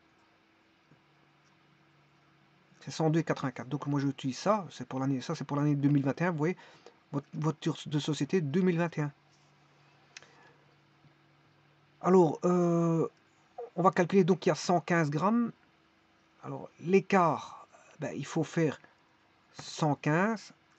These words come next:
moins les fameux quatre, le taux d'émission C O deux moins, euh, celui qui est référencé qui, pour le diesel, c'est-à-dire quatre-vingt-quatre. Alors, l'écart est beaucoup plus grand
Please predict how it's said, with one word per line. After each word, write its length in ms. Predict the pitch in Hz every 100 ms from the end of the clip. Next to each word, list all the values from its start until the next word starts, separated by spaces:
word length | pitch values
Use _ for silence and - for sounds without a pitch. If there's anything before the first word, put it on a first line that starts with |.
| _ -
moins 260 | 143 175
les 80 | 170
fameux 400 | - 131 156 190 _ _ _ _ _ _ _ -
quatre, 240 | 165 -
le 100 | 135
taux 360 | 147 - 185 143
d'émission 400 | 139 156 143 165
C 180 | - 156
O 80 | 147
deux 220 | 170 208
moins, 640 | 175 107 139 156 185 180
euh, 220 | 110 78 - 78 69 - - - - _ -
celui 320 | - 160 165
qui 140 | 170
est 20 |
référencé 760 | 151 156 156 143 139 - 214 202 - _ -
qui, 100 | -
pour 220 | - 151
le 40 |
diesel, 340 | 139 143 170 190
c'est-à-dire 440 | 139 - 143 156
quatre-vingt-quatre. 520 | 143 - 135 - 190 - - - - -
Alors, 300 | 170 175 -
l'écart 380 | 156 185 214 190
est 40 |
beaucoup 240 | 160 156
plus 140 | 160 147
grand 260 | 160 220